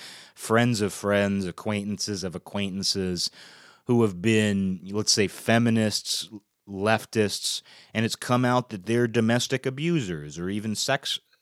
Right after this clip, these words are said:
uh, criminals. And every time it happens, someone's like, "I can't believe it. I knew him.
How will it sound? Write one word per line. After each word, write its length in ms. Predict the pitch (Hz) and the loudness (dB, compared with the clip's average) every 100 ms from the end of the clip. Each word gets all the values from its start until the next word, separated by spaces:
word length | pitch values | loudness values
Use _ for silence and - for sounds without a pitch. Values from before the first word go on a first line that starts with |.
| 92 | -20
uh, 300 | 87 90 95 - | -20 -18 -20 -12
criminals. 640 | - 104 87 64 - - - _ _ _ _ _ _ _ _ - | -4 -4 -4 -8 -14 -14 -18 _ _ _ _ _ _ _ _ -4
And 100 | 117 | 2
every 200 | 147 185 | 4 6
time 240 | 214 220 | 6 4
it 100 | 190 | 4
happens, 560 | 113 135 156 156 113 101 | -2 -2 -2 2 2 2
someone's 400 | - 113 110 101 | 0 2 0 0
like, 140 | 104 | 0
"I 80 | 101 | -2
can't 320 | - 170 175 | -2 -2 -2
believe 500 | 180 190 214 233 226 | -2 0 0 0 0
it. 200 | 151 85 _ _ _ - | -2 -4 _ _ _ -4
I 140 | 190 | 0
knew 380 | 208 196 247 277 | 2 2 2 2
him. 380 | 233 104 82 | 2 0 -4